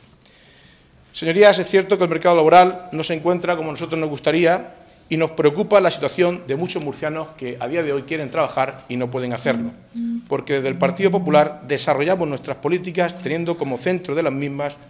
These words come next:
a las personas. Todavía queda mucho por hacer. Me consta que desde la consejería que usted dirige, señor Hernández, se trabaja para acabar con el desempleo en esta región.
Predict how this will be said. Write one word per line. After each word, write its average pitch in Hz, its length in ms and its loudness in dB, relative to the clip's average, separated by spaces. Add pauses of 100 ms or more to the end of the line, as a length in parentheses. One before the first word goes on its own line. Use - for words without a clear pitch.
(180)
a 127 80 2
las 123 100 -2
personas. 110 420 -8 (840)
Todavía 185 280 8
queda 165 140 4
mucho 170 220 -2
por 147 100 2
hacer. - 420 -2 (440)
Me 139 120 -4
consta 180 300 0
que 170 80 -2
desde 151 140 -2
la 143 120 0
consejería 143 460 -2
que 156 80 -4
usted 156 240 -2
dirige, 185 460 0
señor 143 240 -6
Hernández, 175 480 0 (180)
se 151 220 -2
trabaja 202 680 2
para 139 140 2
acabar 160 420 2
con 135 120 -8
el 135 80 -6
desempleo 127 440 0
en 147 60 0
esta 147 160 -6
región. 135 340 -4